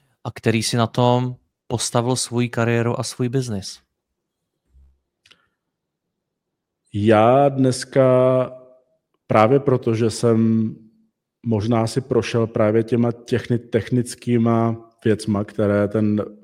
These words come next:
Speaker 2: Facebook marketing obsahoval, a já jsem byl vždycky tak trošku do těch dat, než do těch příběhů, tak, eh, mi to dalo velmi,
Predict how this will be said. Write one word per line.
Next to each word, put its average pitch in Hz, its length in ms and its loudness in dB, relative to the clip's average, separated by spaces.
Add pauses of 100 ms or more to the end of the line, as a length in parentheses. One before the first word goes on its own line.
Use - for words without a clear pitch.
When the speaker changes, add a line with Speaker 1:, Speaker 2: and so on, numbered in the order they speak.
(320)
Speaker 2:
Facebook 104 380 -2
marketing 107 520 -2
obsahoval, 101 800 -4 (720)
a 107 60 -6
já 95 140 0
jsem 117 160 0
byl 110 120 4
vždycky 107 500 -2
tak 104 180 -2
trošku 113 540 -2 (180)
do 110 100 0
těch 120 220 2
dat, 101 320 0
než 98 240 0
do 98 120 0
těch 101 200 -6
příběhů, 95 720 0 (880)
tak, 101 400 0
eh, 107 360 6 (360)
mi 110 100 0
to 120 120 4
dalo 123 280 8
velmi, 120 640 4